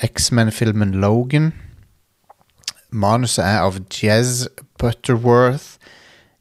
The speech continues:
John Henry Butterworth og David Koepp, eller Koepp, <laughs> om du vil. Han skrev også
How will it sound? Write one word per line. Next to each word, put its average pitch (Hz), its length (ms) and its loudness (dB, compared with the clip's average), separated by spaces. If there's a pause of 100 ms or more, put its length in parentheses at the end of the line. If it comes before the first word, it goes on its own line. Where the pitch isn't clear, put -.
John 107 280 0
Henry 113 480 0
Butterworth 123 680 0
og 104 260 -2 (200)
David 107 400 -2 (220)
Koepp, - 560 -6 (1200)
eller 104 160 2
Koepp, - 720 -4 (160)
<laughs> - 260 -10
om 131 160 4
du - 160 -4
vil. 107 200 -2 (720)
Han 127 160 0
skrev 120 360 0
også 113 560 2